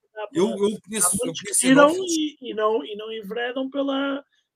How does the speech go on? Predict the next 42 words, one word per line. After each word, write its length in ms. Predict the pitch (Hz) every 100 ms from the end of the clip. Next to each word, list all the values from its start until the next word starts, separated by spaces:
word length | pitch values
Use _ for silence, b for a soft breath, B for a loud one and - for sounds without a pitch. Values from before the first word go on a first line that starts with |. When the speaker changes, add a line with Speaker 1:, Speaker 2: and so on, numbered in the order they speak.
| -
Speaker 1:
pela 220 | 240 254
profissão, 580 | 269 269 285 196 220 269
continuam 340 | 220 190 175
Speaker 2:
Eu, 60 | 185
Speaker 1:
nas 100 | 175
suas 140 | 196
Speaker 2:
eu 100 | 190
conheço 280 | - 214 185
xenófilos 480 | 170 156 - 214 -
que 140 | - -
têm 520 | 185 214 220 208 196 190 - -
um 140 | 202 175
conhecimento, 720 | 220 - 185 170 180 202 208 208 - -
pá, 160 | 294 202
brutal, 720 | 123 190 240 180 214 147 - _ _
brutal. 540 | - 156 - 190 - _ _ _ _ _ _
E 100 | 190
agora, 200 | 175 214 160
quer 60 |
dizer, 120 | 135
basta 260 | 117 - 190
ir 80 | 170
ver 180 | 170 180
agora 220 | 170 180
os 100 | 160
últimos 300 | 185 185 -
cursos 240 | 190 185
do 80 | 175
W 260 | 180 160 139
sete, 360 | - 147 - - 131 -
a 80 |
maior 160 | 196 196
parte 280 | 190 202 -
são 140 | 202
médicos, 380 | 135 165 170 156
são 140 | 202
advogados, 380 | 190 139 135 175
nem 100 | 226
sequer 180 | - 220
são 200 | - 233
da 100 | 160
área, 400 | 147 196 214